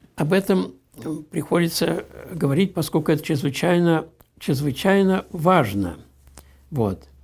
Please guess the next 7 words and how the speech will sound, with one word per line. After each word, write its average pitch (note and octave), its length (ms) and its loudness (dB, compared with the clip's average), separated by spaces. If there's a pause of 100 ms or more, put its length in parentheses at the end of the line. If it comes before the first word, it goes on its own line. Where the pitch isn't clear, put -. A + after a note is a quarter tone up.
(2250)
Посмотрите, E3+ 760 0 (420)
что E3+ 760 2 (140)
мы C#3+ 260 2
видим, C3+ 640 -2 (240)
какое E3 340 0
извращение D3+ 1160 0 (1200)
понимания D3 800 2